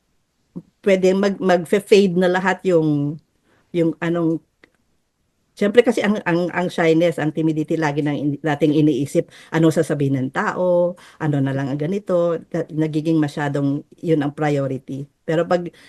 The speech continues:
pag, pag ang Panginoon ang nasa buhay natin, hindi na yun priority. It-, it's really what God thinks about us. And then, it doesn't really matter anymore. Uh,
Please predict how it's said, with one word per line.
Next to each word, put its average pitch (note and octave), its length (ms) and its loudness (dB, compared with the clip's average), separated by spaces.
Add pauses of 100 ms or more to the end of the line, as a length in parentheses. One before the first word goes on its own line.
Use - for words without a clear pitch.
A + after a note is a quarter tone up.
(300)
pag, D#3+ 240 -4 (200)
pag D#3 320 -2
ang D3+ 200 -2
Panginoon E3+ 560 -2
ang D#3 80 0
nasa D3+ 240 0
buhay D#3+ 360 2
natin, G3 520 -2 (580)
hindi A#3 240 4
na A#3+ 100 6
yun A#3 160 8
priority. E3 720 0
It-, D#3 260 -8
it's E3 200 -14
really E3+ 260 0
what E3 220 0
God D3+ 240 0
thinks D3 260 -2
about C3+ 320 -6
us. B2+ 380 -8
And D3+ 160 -2
then, C#3+ 440 -4 (720)
it D#3+ 120 -8
doesn't D3+ 360 -6
really C#3+ 240 0
matter C#3 320 -4
anymore. D3 640 -2 (260)
Uh, E3+ 160 -2